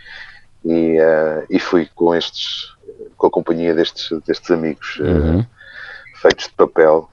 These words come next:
Speaker 1: ehm, que são uma companhia, eh, ainda mais aliciante quando, eh, estamos na ilha, eh, e eu não poderia esquecer de dizer isto, estamos na ilha com mais zonas balneares de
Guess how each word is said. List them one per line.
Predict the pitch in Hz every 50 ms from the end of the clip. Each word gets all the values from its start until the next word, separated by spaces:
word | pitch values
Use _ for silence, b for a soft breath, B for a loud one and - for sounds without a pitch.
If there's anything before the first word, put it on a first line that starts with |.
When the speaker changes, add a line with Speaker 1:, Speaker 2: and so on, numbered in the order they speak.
| _ -
Speaker 1:
ehm, | 85 85 85 82 82 82 82 82 80 80 82 82 82 - B B B B B B B B B
que | - -
são | - 120 101 101 98 98 101 95 -
uma | - 104 95
companhia, | - - 98 90 - 101 98 98 101 101 101 98 98 98 98 98 95 92 _ _ - - - _ _ _ _ -
eh, | 117 120 107 104 104 101 104 101 104 104 95 95 _ _ _ - - 110
ainda | 107 107 98 101
mais | 101 101 101 -
aliciante | 101 92 101 98 - - - 104 104 104 104 - - -
quando, | - 107 104 104 101 101 98 104 107 107 - B B B B B B B B B B -
eh, | 101 101 98
estamos | 92 - - - 95 95 98
na | 98 98 98
ilha, | 101 101 101 95 98 98 98 101 - _ -
eh, | - 87 90 87 87 87
e | 87
eu | 90
não | 87 90 85
poderia | - - 90 90 90
esquecer | 87 - - 85 - 92 87
de | 85
dizer | 87 90 85
isto, | 95 92 - -
estamos | - - - 101 92 92
na | 95 98
ilha | 98 101 101
com | - - 95
mais | 95 98 101 98 101 98 95 92
zonas | 85 87 85 85 98 98 95 95 87
balneares | 82 90 92 90 92 95 95 92 92 90 -
de | - -